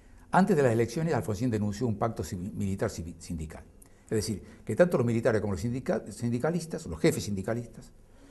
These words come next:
este, habían acordado un próximo gobierno donde ellos los, ma-, se mantuvieron los privilegios de ambas partes, de los militares y de los sindicatos. Alfonsín juzgó a los militares, y lo hizo con un gran coraje. En ese momento nadie se atrevía a juzgar a los militares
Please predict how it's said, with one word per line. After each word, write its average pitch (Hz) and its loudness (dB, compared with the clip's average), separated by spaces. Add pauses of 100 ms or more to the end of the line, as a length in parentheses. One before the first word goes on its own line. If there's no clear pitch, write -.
(220)
este, 98 -4
habían 151 4
acordado 143 6
un 123 0
próximo 135 2
gobierno 143 6
donde 117 2
ellos 113 -2 (360)
los, - -6
ma-, 117 0
se - 0
mantuvieron 139 2
los - 0
privilegios 123 4
de 107 2
ambas 110 0
partes, - -12
de 107 2
los 151 6
militares 160 0
y - -8
de 101 -4
los 92 -6
sindicatos. - -10 (460)
Alfonsín 147 2
juzgó 135 4
a 113 6
los 85 0
militares, - -10 (460)
y - -8
lo 131 2
hizo 135 0
con 110 2
un 101 0
gran 104 0
coraje. 101 2
En 90 -4
ese 95 -6
momento 104 0 (260)
nadie 120 2
se 110 0
atrevía 92 -2
a - -2
juzgar 82 -2
a - -2
los 85 -4
militares 113 -4